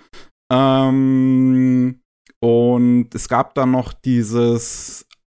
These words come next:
ähm, sehr, also die, die Miyazaki-Folgen davon sind großartig, Sherlock Hound, wo Miyazaki ein paar Episoden Regie geführt hat und die sehen brutalst gut aus.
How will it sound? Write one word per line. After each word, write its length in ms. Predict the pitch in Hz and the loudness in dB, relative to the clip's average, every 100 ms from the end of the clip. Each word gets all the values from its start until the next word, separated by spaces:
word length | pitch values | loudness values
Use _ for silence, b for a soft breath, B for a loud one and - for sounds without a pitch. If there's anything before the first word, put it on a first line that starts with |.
| _ 120 | _ -4
ähm, 1160 | 117 120 120 117 117 117 113 113 113 113 - - | -2 -2 0 0 0 0 0 -2 -2 -2 -6 -10
sehr, 760 | 117 107 107 135 180 160 143 - | -12 -8 -4 0 0 0 -2 -6
also 200 | 104 107 | -6 -6
die, 340 | - 101 95 | -8 -8 -8
die 160 | 95 98 | -6 -4
Miyazaki-Folgen 880 | 101 110 104 113 117 113 117 110 110 | -2 -2 -2 -6 -6 -6 -4 -4 -4
davon 240 | 104 107 | -4 -6
sind 120 | 104 | -6
großartig, 520 | 104 110 110 101 104 - | -6 -6 -4 -6 -6 -8
Sherlock 320 | 117 110 - | -4 -4 -4
Hound, 420 | 110 123 185 - - _ _ _ _ _ _ - | -4 -2 -2 -6 -20 _ _ _ _ _ _ -8
wo 420 | 117 131 151 156 | -4 0 0 0
Miyazaki 560 | 147 147 139 139 160 180 | 0 -2 0 -2 -4 -6
ein 100 | 160 | -6
paar 200 | 147 147 | -4 -4
Episoden 400 | - 131 151 165 | -6 -6 -6 -6
Regie 280 | 147 143 151 | -8 -8 -10
geführt 380 | 156 - 165 180 | -8 -6 -4 -4
hat 280 | 175 - _ _ _ - | -6 -8 _ _ _ -10
und 120 | 113 | -4
die 80 | 117 | -4
sehen 420 | 107 127 117 113 | -2 -2 -2 -4
brutalst 1120 | - 156 135 _ _ - 156 131 113 98 - | -6 -6 -8 _ _ -6 0 0 0 -4 -12
gut 220 | 127 113 | -12 -8
aus. 520 | 107 104 104 - - | -6 -6 -8 -12 -16